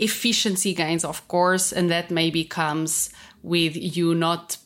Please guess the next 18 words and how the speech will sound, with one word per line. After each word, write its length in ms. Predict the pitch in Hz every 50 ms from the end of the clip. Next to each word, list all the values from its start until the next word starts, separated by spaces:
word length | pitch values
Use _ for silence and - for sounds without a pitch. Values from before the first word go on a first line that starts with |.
| _ _ _ _
like, 240 | - 151 135 - -
leveraging 580 | - 185 185 180 175 175 185 170 - 175 175 165
technology 800 | 180 170 165 - 170 160 151 151 156 156 156 160 160 160 156 151
maybe 380 | 147 151 156 156 156 156 160 160
to 180 | - - 165
deal 420 | 139 160 156 156 151 160 156 - -
with 300 | - 156 156 160 156 - - - - - - -
seasonality 1200 | - - - 175 165 - 175 165 160 165 170 165 170 165 165 - - 170 165 165 165 170 170 156 -
and, 160 | - 160 160
like, 320 | 156 - - - - - - - _ _ - -
peaks 240 | 190 180 175 -
of 100 | 180 165
volume. 720 | 151 160 165 160 156 160 160 156 156 156 160 156 160 160 160 - - - - - _ _ _
Um, 480 | - 156 151 147 147 151 147 - - - -
but 200 | - - 180 175
what 300 | 170 160 170 185 190 208
we've 180 | 208 214 202 196
seen, 560 | - - - 175 165 160 160 160 160 175 -